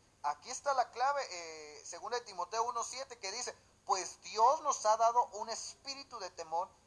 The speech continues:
y timidez, sino de poder". Lo voy a leer una vez más, "Pues Dios no nos ha dado un espíritu de temor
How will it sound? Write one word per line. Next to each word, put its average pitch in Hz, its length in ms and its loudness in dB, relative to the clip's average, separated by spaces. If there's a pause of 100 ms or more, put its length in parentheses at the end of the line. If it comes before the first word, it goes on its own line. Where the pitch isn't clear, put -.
(120)
y - 240 -2
timidez, 196 540 -6 (240)
sino 285 840 4
de 240 140 -4
poder". 233 380 0 (500)
Lo 165 120 -6
voy 165 80 2
a 185 40 -2
leer 214 140 -8
una 226 160 2
vez 226 140 -6
más, 269 300 0
"Pues 180 200 -8 (120)
Dios 247 480 4 (200)
no 277 220 8
nos 285 240 -2
ha 196 120 4
dado 214 280 2
un 220 80 -12
espíritu 226 680 -14
de 185 80 -14
temor 170 400 -8